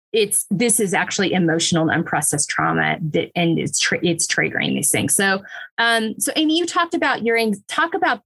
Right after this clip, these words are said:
that and how you kind of walked that route with anxiety, because Amy's not a person you would look at and think, "Oh, she's got anxiety." She's very,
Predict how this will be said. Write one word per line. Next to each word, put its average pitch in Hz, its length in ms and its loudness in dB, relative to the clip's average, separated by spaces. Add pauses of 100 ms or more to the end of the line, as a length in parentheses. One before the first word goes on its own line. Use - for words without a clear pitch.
that 202 260 0
and 190 120 0
how 202 100 2
you 202 220 2
kind 285 180 0
of 190 140 -4
walked 185 280 0
that 180 200 0
route 170 320 2
with 170 180 -2 (400)
anxiety, 196 400 2
because - 320 -2
Amy's 349 320 2
not 294 160 4
a 262 60 -2
person 247 420 0
you 214 80 2
would 190 140 0
look 202 160 0
at 196 160 2
and 180 80 4
think, 160 240 0
"Oh, 165 60 -2
she's - 260 -2
got - 240 -6
anxiety." 135 480 -2
She's 175 260 0
very, 160 420 0